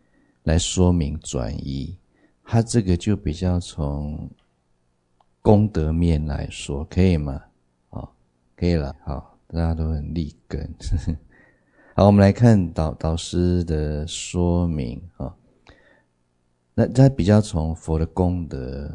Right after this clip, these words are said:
的这个面向来说了啊。导师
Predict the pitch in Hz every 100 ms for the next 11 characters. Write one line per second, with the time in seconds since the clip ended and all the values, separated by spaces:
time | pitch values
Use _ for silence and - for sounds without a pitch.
0 | 85 73 73 78 80 76 78 90 78 -
1 | 78 71 64 62 - - - 73 67 67
2 | 64 50 - - 69 - _ _ _ -
3 | _ _ _ - 85 90 104 110 110 110